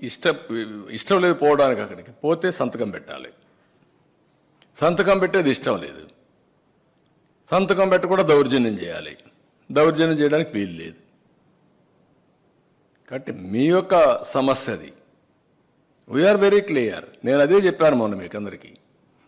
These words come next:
నేను ఒక చట్టం తీసుకొస్తున్నాను, ఇతర మతస్థులు ఎవరికి వెళ్ళాలన్నా, ఏ మతమైనా సరే, ఒక మతం అని కాదు, ప్రా-, లా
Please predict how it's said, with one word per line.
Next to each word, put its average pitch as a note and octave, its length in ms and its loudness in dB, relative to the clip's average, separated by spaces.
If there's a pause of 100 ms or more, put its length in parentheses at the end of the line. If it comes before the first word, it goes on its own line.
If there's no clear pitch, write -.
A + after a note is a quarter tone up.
(100)
నేను D#3 200 2
ఒక F3 60 0
చట్టం E3+ 400 0
తీసుకొస్తున్నాను, A#2 1040 -4 (1600)
ఇతర F3 400 2
మతస్థులు D#3+ 640 0
ఎవరికి C#3+ 640 -2
వెళ్ళాలన్నా, B2+ 840 0 (540)
ఏ D#3 240 4
మతమైనా E3+ 520 2
సరే, D2 400 -10
ఒక A2 140 -4
మతం B2+ 280 0
అని A#2+ 140 0
కాదు, D#2+ 260 -12 (800)
ప్రా-, C3 220 2 (680)
లా D#3 560 6